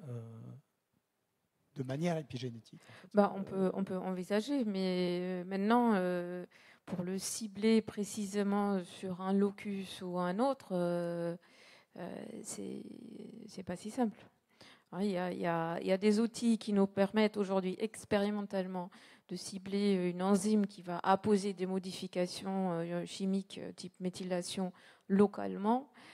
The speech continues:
Speaker 2: Euh, mais bon, ça implique des artifices, euh, expérimentaux qui ne sont absolument pas applicables, euh, sur, euh, de l'élevage, euh,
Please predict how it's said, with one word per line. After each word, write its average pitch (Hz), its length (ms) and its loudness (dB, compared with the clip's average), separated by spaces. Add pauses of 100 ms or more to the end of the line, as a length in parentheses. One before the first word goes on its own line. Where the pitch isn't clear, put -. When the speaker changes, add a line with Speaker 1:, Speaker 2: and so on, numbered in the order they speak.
(460)
Speaker 2:
Euh, 170 1120 -4
mais 180 120 -2
bon, 180 240 0
ça 180 160 -4
implique 175 680 2
des 170 180 -2
artifices, 196 760 -2
euh, 156 640 2 (560)
expérimentaux 180 720 2
qui 214 180 -8
ne 175 60 -6
sont 170 180 -6
absolument 170 380 2
pas 170 200 -2
applicables, 180 720 0
euh, 165 260 2 (480)
sur, 185 360 2
euh, 160 540 -2
de 160 120 -2
l'élevage, 170 680 -2
euh, 175 120 -10